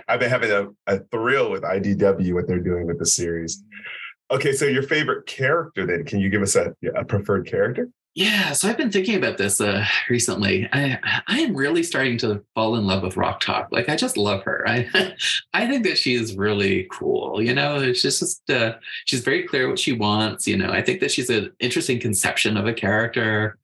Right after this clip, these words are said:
Speaker 1: You know, I, I think that, you know, in the first episode of, of Prodigy, where it's revealed that, you know, you think she's the big scary rock monster and you discover she's a little girl. And it's kinda like,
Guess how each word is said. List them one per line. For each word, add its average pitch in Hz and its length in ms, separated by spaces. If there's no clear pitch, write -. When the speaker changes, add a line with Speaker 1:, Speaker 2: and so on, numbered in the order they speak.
Speaker 1:
You 92 120
know, 92 180
I, 98 300
I 104 80
think 135 180
that, - 240
you 127 60
know, 95 160
in 92 80
the 98 100
first - 260
episode 107 520
of, 92 220
of 95 220
Prodigy, 95 480
where 85 100
it's 85 180
revealed 92 440
that, 90 120
you 98 80
know, 85 140
you - 180
think 139 160
she's 107 200
the 107 100
big 98 180
scary 98 320
rock 107 280
monster 82 260
and 95 100
you 98 80
discover 101 320
she's 98 200
a 98 40
little 104 240
girl. 90 400
And 117 120
it's 117 100
kinda 104 180
like, 107 240